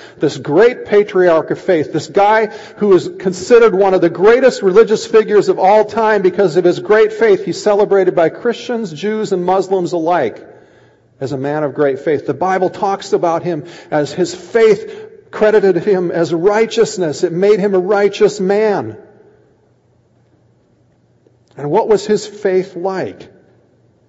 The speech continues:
His faith was mixed with fear and doubt. Think about it. The story of Abraham,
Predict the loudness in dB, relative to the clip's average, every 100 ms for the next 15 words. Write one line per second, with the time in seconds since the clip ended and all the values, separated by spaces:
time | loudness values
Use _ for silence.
0 | _ _ -4 -4 -4 -6 -4 -4 -6 -8
1 | -8 -10 -10 -12 -12 -12 -6 -4 -6 -8
2 | -8 -8 -6 -8 -12 -20 _ _ _ _
3 | _ _ _ _ _ _ _ _ _ _
4 | -6 -4 -2 -2 -4 -6 -14 -20 _ _
5 | -16 -12 -4 -2 0 0 -2 -2 -4 -8
6 | -10